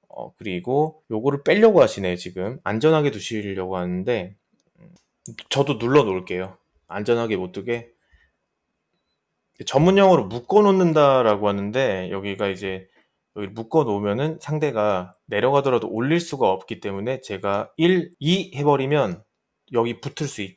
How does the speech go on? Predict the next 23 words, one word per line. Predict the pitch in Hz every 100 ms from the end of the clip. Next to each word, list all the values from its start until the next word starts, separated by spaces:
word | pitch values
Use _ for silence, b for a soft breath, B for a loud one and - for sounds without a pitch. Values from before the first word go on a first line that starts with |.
| -
여기도 | 104 135 143
붙을 | 135 127
수 | -
있고, | 113 - 113
먹었을 | 104 95 104 101 95
때 |
외통 | 92 95 - 92 101 123 _ _ _
들어가면 | _ 98 95 95 135 151 _ _ _ _ _ _ _ _ _ - _ _
지금 | - - 117
또 | - _
이 | 117
자리를 | 160 147 143 131
와서 | 95 90 135 160 175 _ _ - _ _ - _ _
포가 | - 156 151
넘어오면 | 87 107 104 98 123 135
너무 | 87 98
좋을 | 107 120
것 | 117
같은데, | 90 87 95
이제 | 90 -
포로 | - 185 180 180
차를 | - 180 170
걸겠다. | 107 92 92 - 95 95